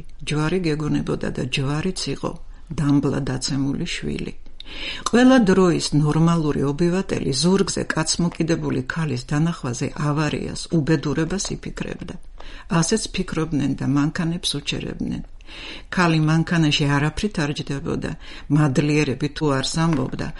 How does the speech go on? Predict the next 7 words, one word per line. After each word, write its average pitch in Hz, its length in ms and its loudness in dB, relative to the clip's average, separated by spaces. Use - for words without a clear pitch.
რუსი 180 340 4
იყო - 160 -2
და 208 160 0
რუსულად 82 440 -2
პასუხობდა. - 720 -8
Спасибо, 190 640 0
сынок, - 560 -2